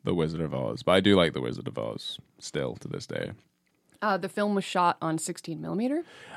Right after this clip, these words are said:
Speaker 1: Uh, that's plain to see.
Speaker 2: Yeah.
Speaker 1: That's already, yeah, that was already in my notes.
Speaker 2: Yeah, and, uh, production lasted, uh, for twenty-seven days.
Speaker 1: Mm-hmm.
Speaker 2: So, um, it's interesting because Taylor Page actually worked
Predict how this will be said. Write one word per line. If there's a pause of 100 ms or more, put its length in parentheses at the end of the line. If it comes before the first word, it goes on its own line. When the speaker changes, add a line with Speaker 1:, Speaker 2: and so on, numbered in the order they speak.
(100)
Speaker 1:
Uh,
that's
plain
to
see.
Speaker 2:
Yeah.
Speaker 1:
That's
already,
yeah,
that
was
already
in
my
notes. (340)
Speaker 2:
Yeah, (280)
and,
uh,
production
lasted,
uh,
for
twenty-seven
days. (360)
Speaker 1:
Mm-hmm. (960)
Speaker 2:
So, (580)
um,
it's
interesting
because
Taylor
Page
actually
worked